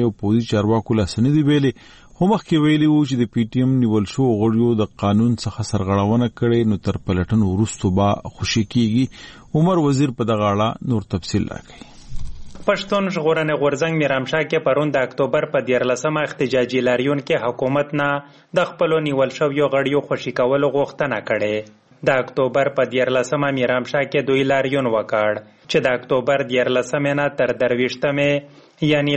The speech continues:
Speaker 2: لس ورځو لپاره ضلعي انتظامیې دفعه یو سلو څلور څلوېښت هم اعلان کړې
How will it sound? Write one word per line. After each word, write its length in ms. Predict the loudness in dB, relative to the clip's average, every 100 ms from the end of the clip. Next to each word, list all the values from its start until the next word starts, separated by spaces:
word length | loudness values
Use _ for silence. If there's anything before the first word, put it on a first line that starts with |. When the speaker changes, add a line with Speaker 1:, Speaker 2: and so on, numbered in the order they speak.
| 0
Speaker 2:
لس 240 | -2 -2
ورځو 300 | -2 0 0 0
لپاره 400 | 0 0 0 0 0
ضلعي 200 | 0 0
انتظامیې 600 | -2 -2 -2 0 0 0 0 0
دفعه 320 | 0 0 0
یو 100 | 0 -2
سلو 220 | -2 0 0
څلور 360 | 0 0 0 0
څلوېښت 420 | 0 0 2 0 0
هم 240 | -2 0
اعلان 260 | 0 0 -2 -2
کړې 200 | 0